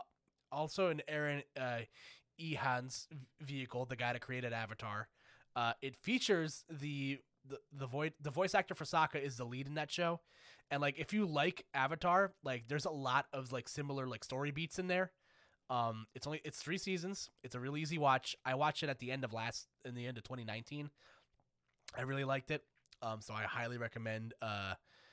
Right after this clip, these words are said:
checking it out if you're, if you're into Avatar. And also watch Avatar. It's great. All three seasons are on Netflix. I just finished watching Korra, um, for the <laughs> second time, technically, 'cause the first time I watched it was actually also this year. I'd never seen it all the way through.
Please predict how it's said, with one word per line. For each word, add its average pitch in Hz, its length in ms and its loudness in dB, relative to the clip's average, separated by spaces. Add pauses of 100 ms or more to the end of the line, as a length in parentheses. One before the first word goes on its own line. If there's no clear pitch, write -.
(240)
checking 110 280 -6
it 107 60 0
out 107 180 0
if 117 120 -8
you're, 110 140 -8
if 117 180 -8
you're 110 100 -6
into 110 240 -8
Avatar. 123 420 0
And 156 120 2
also 233 180 12
watch 262 200 12
Avatar. 180 580 8
It's - 160 -6
great. 147 280 4 (120)
All 143 140 2
three 165 160 -2
seasons 151 280 -4
are 143 100 6
on 135 60 2
Netflix. 135 460 -2 (640)
I 160 80 8
just 160 180 2
finished 165 220 -2
watching 147 260 0
Korra, 143 380 2 (680)
um, 156 540 2 (640)
for 151 200 0
the 139 240 -4
<laughs> - 20 -8
second - 340 0
time, 139 300 2
technically, 123 580 -4
'cause 123 180 -6
the 127 140 -6
first 143 240 -2
time 135 140 0
I 123 80 4
watched 120 320 0
it 123 120 -4
was 123 120 -4
actually 131 300 0
also 117 240 0
this 110 220 -8
year. 104 260 -6 (160)
I'd 113 100 -8
never 117 160 -6
seen 113 160 -10
it 107 40 -6
all 104 100 -6
the 104 100 -8
way 98 80 -6
through. 95 320 -10